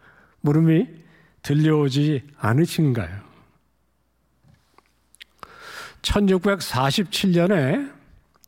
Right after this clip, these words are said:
우리 장로교회 선조들이 정말 명품이라고 부를 수 있는 신앙 고백서를 썼습니다.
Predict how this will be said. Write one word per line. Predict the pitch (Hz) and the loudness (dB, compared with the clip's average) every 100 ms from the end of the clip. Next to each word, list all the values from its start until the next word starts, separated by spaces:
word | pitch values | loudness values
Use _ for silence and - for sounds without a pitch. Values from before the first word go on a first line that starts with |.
| - - | -20 -8
우리 | 135 147 | -2 -2
장로교회 | 127 131 170 185 185 175 175 196 | 0 0 2 2 2 2 2 0
선조들이 | - 202 170 131 175 147 110 233 269 - _ _ _ - - - - - - - | 0 0 0 0 0 0 0 -2 -6 -14 _ _ _ -20 -20 -20 -20 -20 -20 -12
정말 | - - 143 190 202 202 190 - 254 - | -8 0 2 4 2 0 -4 -8 -14 -6
명품이라고 | 131 160 202 - 214 208 202 208 | 0 0 0 0 2 4 2 0
부를 | 165 175 180 | 0 2 0
수 | - 175 | 0 0
있는 | 180 185 | 2 0
신앙 | - 165 165 175 175 | 0 0 2 2 0
고백서를 | 143 143 147 - - 139 190 | -2 0 0 -2 -2 0 0
썼습니다. | - 170 - 120 92 92 | 0 -2 -2 -4 -6 -10